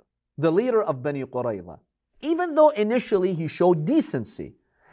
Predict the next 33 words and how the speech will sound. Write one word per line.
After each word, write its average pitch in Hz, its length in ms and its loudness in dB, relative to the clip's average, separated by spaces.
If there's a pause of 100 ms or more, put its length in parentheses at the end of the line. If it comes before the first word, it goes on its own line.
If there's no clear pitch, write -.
(140)
by 175 200 0
sticking 294 580 -14
to 226 140 -6
the 202 100 -6
pact - 560 -2
with 131 160 -6
the 127 80 -8
Prophet - 540 -14 (500)
and 175 180 0
by 220 180 6
rejecting 220 640 -2
Huyay 190 420 -4
ibn 165 160 -6
Akhtab 151 320 -10
and 139 100 -12
telling 160 120 -6
him, 151 40 -2
"Don't 254 180 2
interfere." 202 640 -10 (400)
That's, 330 280 -2
that's 359 240 -12
good. 330 260 -2
That's 202 200 -6
a 220 60 -6
decent 214 460 -14
thing 170 160 -12
to 143 140 -14
do. 127 200 -10 (300)
But 156 140 -10
he 151 160 -8
stirred 190 560 -4
his 127 260 -8
emotions. 95 920 -14